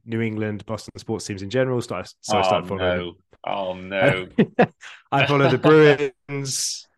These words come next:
Speaker 1: in the N H L. I was following the Celtics and still doing the N B A, and then obviously the Pats. And my first Pats season, I think, was ninety-eight, ninety-nine.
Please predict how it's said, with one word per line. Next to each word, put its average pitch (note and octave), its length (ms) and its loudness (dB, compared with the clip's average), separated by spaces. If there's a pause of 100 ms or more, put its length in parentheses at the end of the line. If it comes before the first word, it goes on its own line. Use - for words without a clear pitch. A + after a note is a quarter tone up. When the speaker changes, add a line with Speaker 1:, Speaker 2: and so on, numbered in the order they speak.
(100)
Speaker 1:
in A#2+ 120 0
the A#2+ 100 -2
N A#2 80 0
H A2+ 220 -6
L. A2+ 540 -4
I G#2+ 80 -14
was G#2 160 -10
following G#2+ 400 -2
the G#2 60 -8
Celtics A2+ 640 -6 (100)
and G2+ 80 -16
still G#2+ 140 -8
doing G2+ 220 -6
the G2+ 80 -6
N G2 40 -8
B G2 80 -10
A, F#2+ 220 -8
and G2 100 -12
then F#2+ 180 -10
obviously F2+ 300 -14
the E2+ 100 -12
Pats. - 440 -10
And E2 160 -12 (680)
my A2 80 -2
first A#2+ 260 -2
Pats A#2+ 220 -2
season, G#2+ 320 -2
I G#2 60 -4
think, G#2 280 -6
was G2+ 720 0
ninety-eight, A#2 600 -2
ninety-nine. A2+ 600 -4